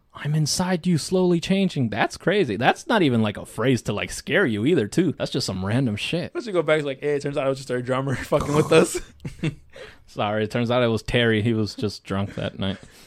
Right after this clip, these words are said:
Speaker 2: No, but yeah, dude, I love shit like that.
Speaker 1: Pretty scary. I like the footsteps, just random footsteps. There was another story where, like, but I didn't include it because it has, like, an explainable ending.
Speaker 2: Yeah.
Speaker 1: A dude was walking in the middle of, like, a military base. I think he was a soldier,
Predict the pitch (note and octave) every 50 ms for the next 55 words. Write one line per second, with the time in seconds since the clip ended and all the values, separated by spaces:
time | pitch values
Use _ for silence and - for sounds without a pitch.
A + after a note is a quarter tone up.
0 | E4+ D4 - - A#3+ A3 F#3+ G3 G3+ F#3+ F3+ F#3 F3+ F#3 F3+ D#3 B2+ B2 C3+ D3
1 | C#3+ - D3+ B2 A#2+ A#2+ B2 - - - - B2+ B2 - - C3+ E3+ F3 - -
2 | - F#3 F#3 D3 C3 - - - A2+ C3 - A#2+ - - G#2+ G#2 - - - E2
3 | F2 - - - - - - G2+ G2+ G2+ F#2 F#2+ G2 G#2 G#2 G#2 G#2 G2+ G2+ G2+
4 | - - - G2+ - - - A#2 A2+ - D3+ G3+ G#3+ A#3 C3 C3+ E3 D#3+ A#2+ -
5 | - A2 G#2+ G#2 G2+ G#2 G2+ G#2 G2+ G2 G2 - G#2 G#2 G#2+ A#2 A2+ G#2+ G#2+ G#2+
6 | B2+ B2+ B2+ A2+ A#2+ A2+ - - - C3 C3 C3 C#3+ C#3 - G#2 - C3 A#2 G#2+
7 | A2 - - A2 G#2+ G2+ A2 G2+ G2 - - G#2 G2+ - - - - G#2+ A2 A2
8 | G#2+ G#2+ A#2 - - G#2 G#2 G#2 A#2 C3 C#3 - - - - C#3 B2 A#2 A2 -
9 | - _ _ - B2+ A2+ G#2+ G#2+ G#2+ G2+ G#2 A#2+ A#2+ B2 B2 A2 G#2+ - A#2 G2+
10 | G#2+ - - B2 A#2 A2+ G#2+ G#2 G2+ G2+ G#2+ G#2+ A2+ A2 G#2+ G#2 G#2 - G#2+ G2+
11 | F#2+ G2 - - F2+ G2+ G#2+ A2 G#2+ G2+ - - F#2 F#2 F2+ F2+ F#2 F#2 G2 -
12 | G2+ G2 - A2+ G2+ - - D3+ D3+ D#3+ D#3 E3+ D#3+ - - E3 E3 D3+ F#3 G3